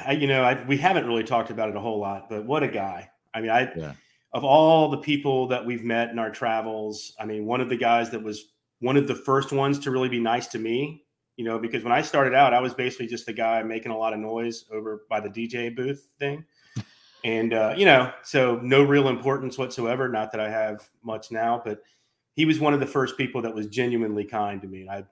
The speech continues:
Speaker 1: I will always
Speaker 2: Yeah.
Speaker 1: remember that.
Speaker 2: I think the saddest thing, I don't wanna start the show on such a, such a down,
Speaker 1: <laughs>
Speaker 2: down note here, but, but, uh, it, it re-, really just more, yeah, in, in memory of him. Um,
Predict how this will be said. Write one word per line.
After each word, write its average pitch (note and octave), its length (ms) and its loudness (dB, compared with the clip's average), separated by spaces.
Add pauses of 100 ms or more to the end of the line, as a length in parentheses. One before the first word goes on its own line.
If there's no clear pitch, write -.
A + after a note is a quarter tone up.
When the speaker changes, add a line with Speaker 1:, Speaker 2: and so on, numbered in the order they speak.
Speaker 1:
I G#2+ 100 -4
will G2+ 160 -6
always F#2+ 240 -6
Speaker 2:
Yeah. D#2 80 -10
Speaker 1:
remember F#2 280 -16
that. F2 160 -20 (1040)
Speaker 2:
I C4 60 2
think B3+ 160 0
the C#3 80 2
saddest C3+ 420 6
thing, A2+ 160 4
I B2+ 40 6
don't C#3 100 4
wanna F#2 140 -2
start A2 260 2
the G#2+ 80 -6
show A#2+ 240 2
on G2 140 0
such A2 240 -4
a, G2 120 0
such - 320 -6
a G2 60 -2
down, A#2 400 2
Speaker 1:
<laughs> - 20 -10
Speaker 2:
down B2 280 4
note G#2 200 2
here, G#2 220 0
but, G#2+ 360 -2
but, A2 280 -2
uh, G2+ 400 2
it, C#3 220 -4
it D3 80 0
re-, D#3 140 6
really C3+ 300 4
just A2+ 200 -4
more, B2+ 260 2
yeah, G#2 300 4
in, G#2+ 180 -2
in A2 140 -4
memory A#2 320 0
of E2+ 100 -10
him. F#2 340 -6 (520)
Um, F#2 500 -2